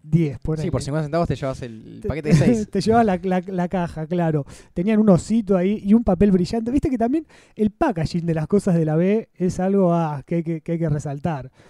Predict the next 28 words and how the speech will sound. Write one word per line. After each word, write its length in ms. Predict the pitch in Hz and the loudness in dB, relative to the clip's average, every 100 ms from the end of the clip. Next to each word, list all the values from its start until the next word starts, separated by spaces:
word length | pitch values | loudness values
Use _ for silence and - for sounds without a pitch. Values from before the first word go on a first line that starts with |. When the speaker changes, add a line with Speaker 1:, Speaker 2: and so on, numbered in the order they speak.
| _ - | _ -4
Speaker 1:
Brillaba 640 | 180 208 - 370 349 233 | 0 0 0 0 0 0
ese, 280 | 233 254 220 - | -2 -4 -12 -8
ese 200 | 247 233 | -6 -4
celeste, 460 | 180 165 190 196 | -2 0 0 0
lo 160 | 165 151 | 2 0
recuerdo, 400 | 147 156 190 180 | 0 0 2 2
brillaba 380 | 165 - 226 208 | 2 0 -2 -2
que 80 | 170 | -4
te 100 | 165 | -8
encandilaba 680 | 156 160 170 190 214 208 | -8 -4 -2 0 2 0
los 260 | 156 151 - | -2 -2 0
ojos. 420 | 156 - 131 127 - _ _ _ | 0 -2 -8 -10 -14 _ _ _
Parecía, 360 | - 151 180 226 | -8 -6 0 0
no 80 | 190 | 0
sé, 160 | 190 151 | -2 -2
parecía 240 | 160 233 | -2 0
una 120 | 208 | 0
bolsa, 640 | 180 214 202 - 175 160 | 2 2 2 -2 -2 -4
<laughs> 60 | 175 | -4
una 140 | 196 | 0
bolsa 680 | 196 208 190 175 160 160 156 _ _ _ 143 _ - | 0 0 -2 -4 -6 -8 -12 _ _ _ _ _ -12
de 220 | 165 151 | -6 0
plástico 400 | 190 208 190 156 | 0 2 2 2
pintada, 440 | 151 151 208 202 | 0 0 0 0
¿viste? 260 | 185 202 175 | 0 -2 -2
La 80 | 151 | -2
del 80 | |
supermercado. 760 | 139 143 143 143 170 214 214 | -4 -6 -6 -6 -2 2 2